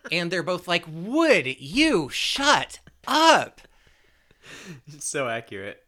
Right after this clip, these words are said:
Speaker 1: And Perrin is kind of annoyed and is like, "Well, listen, if you, if I hadn't asked about Rand, we wouldn't know that Simeon told me he's heading east toward Tyr,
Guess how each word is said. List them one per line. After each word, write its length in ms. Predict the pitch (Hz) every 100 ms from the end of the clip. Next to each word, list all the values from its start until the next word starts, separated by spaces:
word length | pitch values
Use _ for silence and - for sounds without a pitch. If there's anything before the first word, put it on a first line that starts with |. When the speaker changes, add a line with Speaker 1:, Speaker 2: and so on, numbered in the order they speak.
| -
Speaker 1:
And 200 | 175 175
Perrin 720 | - 202 233 135 104 101 143 -
is 160 | - 151
kind 220 | - 180
of 80 | 180
annoyed 560 | 180 135 101 92 120 147 _ _ _
and 280 | 156 160 156
is 140 | 156
like, 280 | 160 147 - 147
"Well, 140 | 185
listen, 560 | 185 196 - 120 104 123 - _ _ _
if 260 | 185 175
you, 380 | 165 170 226 240 -
if 160 | 156 160
I 80 | 160
hadn't 260 | 170 196
asked 280 | 170 151 151
about 200 | 151 151
Rand, 440 | 135 117 131 120 - _
we 280 | 147 165 170
wouldn't 360 | 175 170 160
know 280 | 147 131 117
that 200 | 117 135
Simeon 520 | - - 160 160 156
told 280 | 147 156 147
me 120 | 139
he's 340 | 120 135 117 - -
heading 320 | 147 151 147
east 380 | 131 120 - -
toward 320 | - 117 104
Tyr, 420 | - 123 - 170